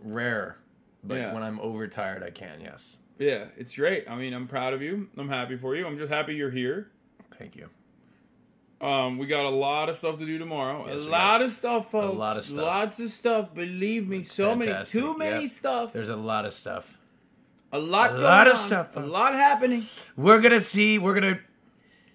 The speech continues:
Speaker 1: we're gonna, jobs, folks, a lot of jobs.
Speaker 2: <laughs>
Speaker 1: But I'm, I'm so tired. I'm running out of talking points
Speaker 2: Yeah.
Speaker 1: in a Trump voice.
Speaker 2: All right,
Speaker 1: Um,
Speaker 2: man.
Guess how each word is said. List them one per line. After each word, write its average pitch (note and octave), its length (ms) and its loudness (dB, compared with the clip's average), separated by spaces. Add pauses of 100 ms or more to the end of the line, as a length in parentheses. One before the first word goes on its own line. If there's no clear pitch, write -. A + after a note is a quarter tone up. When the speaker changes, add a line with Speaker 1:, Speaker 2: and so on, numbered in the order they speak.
(600)
Speaker 1:
we're E3 160 0
gonna, F#3 300 0 (840)
jobs, A3 680 12
folks, E3+ 440 2
a - 20 -8
lot C#3 200 2
of A3+ 60 2
jobs. C#3 480 -8 (220)
Speaker 2:
<laughs> G#3 100 0 (800)
Speaker 1:
But B2+ 160 -4
I'm, B2+ 140 -6 (100)
I'm A2 100 -10
so A2 180 -8
tired. G#2+ 280 -4
I'm G#2+ 140 -8
running G#2+ 220 -4
out G2+ 100 -2
of G2 80 -8
talking A2 380 -6
points A2 360 -10
Speaker 2:
Yeah. B2+ 400 -4
Speaker 1:
in B2 140 -4
a - 20 -6
Trump A2 300 -6
voice. G#2+ 420 -8 (960)
Speaker 2:
All G#2+ 60 0
right, C#3+ 240 2
Speaker 1:
Um, C#3+ 340 6
Speaker 2:
man. B2+ 160 -12